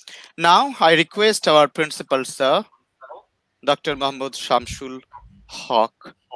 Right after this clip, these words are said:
and the patron of this webinar, he is also the patron of this webinar,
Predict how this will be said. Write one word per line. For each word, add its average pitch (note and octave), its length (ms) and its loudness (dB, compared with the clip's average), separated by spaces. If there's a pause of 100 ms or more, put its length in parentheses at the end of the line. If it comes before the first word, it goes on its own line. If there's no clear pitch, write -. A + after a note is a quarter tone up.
(260)
and D#3 120 0
the D#3 80 2
patron - 400 0
of C3 140 2
this A#2+ 240 -10
webinar, A#2+ 540 -2 (1120)
he C#3 120 -2
is B2+ 80 -4
also C3 220 -4
the B2 120 -4
patron A2 340 -8
of E2+ 180 -8
this - 220 -16
webinar, G2 460 -8